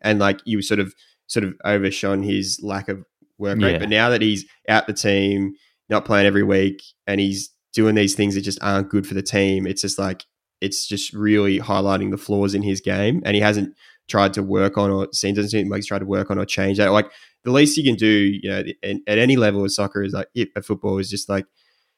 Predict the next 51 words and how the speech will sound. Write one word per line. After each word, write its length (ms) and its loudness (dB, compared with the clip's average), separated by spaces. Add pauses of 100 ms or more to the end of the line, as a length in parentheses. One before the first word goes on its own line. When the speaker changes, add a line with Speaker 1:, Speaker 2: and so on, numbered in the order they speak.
(440)
Speaker 1:
if 120 -8
you 140 4
can't, 420 2 (260)
if 100 -6
you 120 -4
can't, 460 0 (180)
like, 240 -2 (120)
you 140 -2
know, 160 0 (400)
influence 320 -2
the 60 -4
game 180 2
with 80 2
your 100 0
skill, 320 2
like, 180 -2
at 80 -6
least 200 0
work 300 -2
hard 260 -4 (140)
for 60 -2
your 100 0
position 440 -4
and 120 -2
just 140 -6 (180)
work 80 -6
Speaker 2:
Yeah. 160 2
Speaker 1:
your 80 -4
socks 340 -2
off. 220 2
And 100 2
even 140 4
if 100 0
you 60 0
can 100 2
only 120 0
last 200 -2
fifty 240 -4
minutes, 240 -2
just 160 -10
work 180 2
your 60 -6
socks 300 -4
off 120 -4
for 40 -20
that 140 -10
fifty 260 -8
minutes. 280 -4
And 80 -2
he 60 -2
just, 220 -8